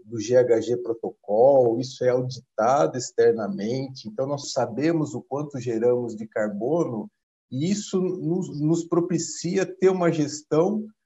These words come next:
inclusive no sentido de neutralizar, ainda que pouco, todo esse carbono gerado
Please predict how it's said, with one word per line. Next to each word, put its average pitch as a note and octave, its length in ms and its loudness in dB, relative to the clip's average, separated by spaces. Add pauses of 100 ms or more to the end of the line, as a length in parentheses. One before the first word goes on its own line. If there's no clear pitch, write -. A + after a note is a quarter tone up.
(160)
inclusive D#3 480 0
no G3 140 2
sentido F3+ 580 -4
de F3+ 120 0
neutralizar, F#3+ 1160 2 (400)
ainda F3+ 440 2
que - 160 -2 (100)
pouco, E3 460 2
todo D#3+ 280 -2
esse F3 220 -2
carbono C#3+ 720 0
gerado A#2 960 0